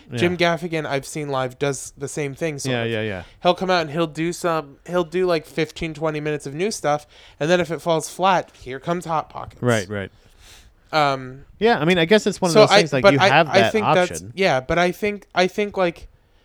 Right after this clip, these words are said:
Speaker 1: I agree that a com-, no comedian ever is going to be like, "I don't care if they laugh."
Speaker 2: Yeah.
Speaker 1: But also, too, like, that mentality of, there are some nights where you can go, "Yeah, tonight I bombed. Like, big deal."
Speaker 2: Yeah, you can not care about bombing. Like, you can
Speaker 1: Yeah.
Speaker 2: be like,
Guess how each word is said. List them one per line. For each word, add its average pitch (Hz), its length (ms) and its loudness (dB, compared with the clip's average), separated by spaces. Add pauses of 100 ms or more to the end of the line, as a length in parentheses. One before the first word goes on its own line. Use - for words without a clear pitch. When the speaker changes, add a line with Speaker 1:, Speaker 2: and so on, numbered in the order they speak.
(960)
Speaker 1:
I 165 120 2
agree 175 360 2
that 170 160 4
a 156 60 2
com-, 156 320 -8
no 160 260 2
comedian 156 600 -4
ever 139 260 -2
is 131 100 -6
going 139 220 -4
to 131 40 -10
be 131 80 -4
like, 127 160 -4
"I 127 80 -6
don't 127 140 -6
care 135 140 -10
if 117 80 -14
they 123 120 -8
laugh." 117 380 -8 (240)
Speaker 2:
Yeah. 110 160 -4
Speaker 1:
But 180 100 6
also, 190 220 6
too, 214 160 -6
like, 170 220 0
that 165 200 -2
mentality 175 540 -6
of, 156 100 -6 (340)
there 226 160 4
are 233 40 2
some 247 200 -4
nights 240 200 -4
where 226 100 -2
you 220 140 -4
can 220 120 -10
go, 202 140 0
"Yeah, 202 360 2 (120)
tonight 180 300 0
I 175 80 0
bombed. 156 480 -4
Like, 139 240 -4 (500)
big 139 180 -8
deal." 131 320 -4
Speaker 2:
Yeah, 214 120 4
you 190 160 2
can 202 240 2
not 156 260 2
care 151 280 4
about 113 380 2 (240)
bombing. 113 540 0 (180)
Like, 127 160 0
you 165 80 4
can 160 80 4
Speaker 1:
Yeah. 160 40 0
Speaker 2:
be 156 100 4
like, 135 260 4